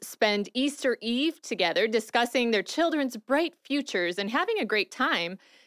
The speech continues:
Dana is going on a trip with the Zents after this, but the Ewells head back to Sunnyside on Easter Sunday.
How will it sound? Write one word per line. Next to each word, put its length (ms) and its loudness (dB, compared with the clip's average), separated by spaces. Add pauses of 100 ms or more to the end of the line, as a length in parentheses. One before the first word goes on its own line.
(120)
Dana 260 4
is 180 2
going 300 4
on 80 0
a 80 0
trip 340 0
with 140 0
the 80 2
Zents 420 0
after 360 2
this, 280 2
but 200 2
the 100 0
Ewells 520 2
head 260 0
back 300 2
to 120 -6
Sunnyside 840 0
on 240 2
Easter 340 -6
Sunday. 640 0